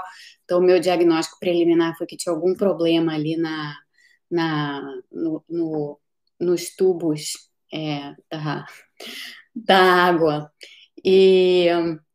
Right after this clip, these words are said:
enfim, é, o Manuel veio no dia seguinte, mas assim, aí nessa, né, bom, problema esse tipo, a geladeira é velhinha e tal, eu resolvi, já vai quebrar mesmo, porque tudo tem quebrado aqui em casa, todas as coisas estão quebrando, então eu resolvi que eu ia comprar uma geladeira nova.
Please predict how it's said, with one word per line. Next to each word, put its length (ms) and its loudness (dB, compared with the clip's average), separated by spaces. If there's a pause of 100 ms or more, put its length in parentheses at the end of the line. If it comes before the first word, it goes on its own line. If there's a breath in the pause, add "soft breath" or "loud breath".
(160)
enfim, 480 2 (640 soft breath)
é, 440 2 (100)
o 80 6
Manuel 500 6
veio 680 4 (120)
no 220 0
dia 200 -6
seguinte, 260 -6
mas 320 4
assim, 360 -6
aí 260 2
nessa, 500 4
né, 300 6
bom, 240 2
problema 560 2
esse 200 -6
tipo, 300 2
a 60 -2
geladeira 440 0
é 60 0
velhinha 640 4
e 40 -4
tal, 420 4
eu 60 4
resolvi, 760 0 (1300 loud breath)
já 160 4
vai 180 4
quebrar 460 4
mesmo, 560 6
porque 260 -6
tudo 300 2
tem 160 2
quebrado 480 0
aqui 180 -4
em 80 2
casa, 480 -2
todas 240 2
as 140 -4
coisas 240 -4
estão 180 -2
quebrando, 460 0
então 180 2
eu 60 6
resolvi 460 4
que 100 0
eu 100 6
ia 120 4
comprar 340 -2
uma 160 2
geladeira 540 4
nova. 360 2